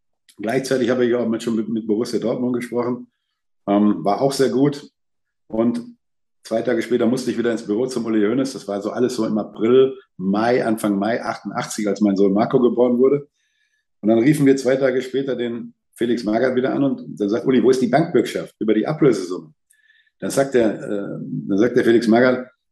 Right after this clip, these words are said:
„Ich muss kurz unterbrechen hier. Ich bin gerade als Manager, äh, entlassen worden. Wir können den Michael Rummenigge nicht holen.“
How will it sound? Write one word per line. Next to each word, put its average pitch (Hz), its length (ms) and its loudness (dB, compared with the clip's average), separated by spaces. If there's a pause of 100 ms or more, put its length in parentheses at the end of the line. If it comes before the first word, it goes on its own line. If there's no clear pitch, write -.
„Ich 156 120 -4
muss 135 200 0
kurz 135 160 2
unterbrechen 120 500 2
hier. 143 260 0
Ich 113 120 -6
bin 117 100 0
gerade 123 220 2
als 120 160 -2
Manager, 123 400 -2
äh, 110 220 -4
entlassen 120 480 0
worden. 139 440 0 (180)
Wir 107 140 -4
können 139 200 2
den 123 120 2
Michael 123 300 0
Rummenigge 131 400 -2
nicht 120 160 -6
holen.“ 104 360 -4